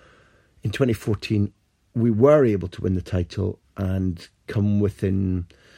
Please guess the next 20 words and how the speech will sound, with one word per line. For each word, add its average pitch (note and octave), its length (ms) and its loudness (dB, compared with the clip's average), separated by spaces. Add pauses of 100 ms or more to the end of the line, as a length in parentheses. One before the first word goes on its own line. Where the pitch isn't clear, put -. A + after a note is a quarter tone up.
(320)
thirty - 340 -6
seconds G2 420 -2
of F#2 80 -4
winning F#2+ 180 -2
the E2+ 80 -4
Champions E2+ 540 -4
League, F#2 180 -6
and E2+ 100 -4
therefore F2+ 280 -6
it F2 60 -6
has F2+ 140 -6
to - 80 -20
be F#2 80 -4
a F2 40 -4
double F#2 240 -2
focus. - 420 -10
But G2 120 -14
that - 180 -4
is F2 80 -10
not G2+ 280 0